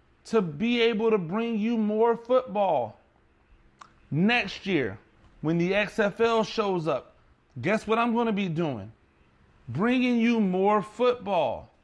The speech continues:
If the women's game ever gets their act together and stop with the eight billion different independent leagues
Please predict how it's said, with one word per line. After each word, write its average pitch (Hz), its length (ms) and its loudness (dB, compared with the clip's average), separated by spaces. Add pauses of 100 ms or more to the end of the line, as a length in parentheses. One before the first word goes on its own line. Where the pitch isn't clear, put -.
(960)
If 233 480 0 (340)
the 170 160 0
women's 240 540 0
game 165 520 -4
ever 180 300 -2
gets 156 420 -4
their 208 680 0
act 175 320 -4
together 143 520 -2 (1600)
and 165 160 0
stop 214 320 -2
with 180 160 -6
the 175 80 -8 (120)
eight 208 260 -6 (200)
billion 214 540 0
different 180 640 -6 (100)
independent 208 800 -6
leagues 220 680 -2